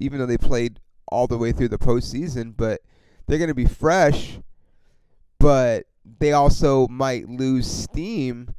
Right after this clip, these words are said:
towards the end of the season. I hope this doesn't happen, but because they're, you know, they didn't play a whole se-, they're not in that kind of shape. You know, I feel like you get into that kind of shape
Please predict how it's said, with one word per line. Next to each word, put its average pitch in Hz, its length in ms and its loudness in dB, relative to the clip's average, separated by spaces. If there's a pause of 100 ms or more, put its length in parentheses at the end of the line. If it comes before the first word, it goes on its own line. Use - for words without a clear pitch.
(300)
towards 135 320 8
the 120 220 -2
end 233 260 -6
of 160 140 -6
the 127 100 -2
season. 120 340 -4
I 110 60 -4
hope 131 180 -2
this - 160 -6
doesn't 107 220 -8
happen, 107 480 -10
but 101 260 -4 (680)
because 135 640 -2
they're, 139 260 -4 (380)
you 143 140 -20
know, 127 160 -18
they 135 180 -18
didn't 143 240 -20
play 196 240 -14
a 339 100 -12
whole 135 200 -14
se-, - 160 -20
they're 139 280 -12
not 160 300 -8
in 156 220 -10
that 147 180 -12
kind 156 220 -14
of 139 60 -16
shape. - 520 -10 (960)
You 151 100 -18
know, 156 80 -12
I 160 60 -12
feel 202 220 -8
like 185 220 -8
you 165 80 -18
get 160 180 -10
into 165 220 -14
that 156 180 -10
kind 160 180 -12
of 147 80 -12
shape 180 480 -10